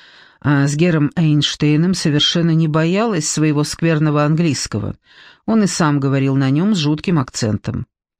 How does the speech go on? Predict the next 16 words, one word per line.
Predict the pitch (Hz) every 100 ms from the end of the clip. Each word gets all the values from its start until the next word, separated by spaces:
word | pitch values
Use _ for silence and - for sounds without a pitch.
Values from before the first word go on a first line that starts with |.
| _ _ _ _ _ _ -
Я | 147 151
даже | 156 147 147
подозревала, | 143 147 143 143 139 165 131
что | - 117
Альберт | 120 143 165 156 - - _ _ _ -
преднамеренно | 160 143 151 147 180 190 165
коверкал | 151 143 143 147 156 147
произношение. | 151 143 135 127 - 110 98 87 - _ _ _ _ _ _ _ _ _ _
В |
те | - 220
времена | 208 208 202 202
я | 202 185
знала | 165 196 202
его | 190 180
ещё | 185 - -
мало, | 180 208 247 139 104